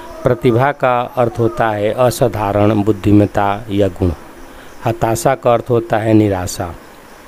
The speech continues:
प्रतिद्वंदी का अर्थ होता है मुकाबला करने वाला। प्रतियोगिता का अर्थ होता है होड़। हौसला का अर्थ होता है उत्साह। लक्ष्य का अर्थ होता है उद्देश्य।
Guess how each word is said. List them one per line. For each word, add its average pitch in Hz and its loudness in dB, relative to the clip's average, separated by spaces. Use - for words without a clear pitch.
प्रतिद्वंदी 127 2
का 120 2
अर्थ - -4
होता 117 0
है 113 0
मुकाबला 107 2
करने 98 0
वाला। 90 -2
प्रतियोगिता 127 2
का 120 0
अर्थ 113 -2
होता 117 -2
है 110 -4
होड़। 101 -4
हौसला 135 2
का 127 -4
अर्थ 110 -6
होता 113 -4
है 104 0
उत्साह। 98 -4
लक्ष्य 127 0
का 117 0
अर्थ 113 -2
होता 110 -4
है 107 0
उद्देश्य। 107 -2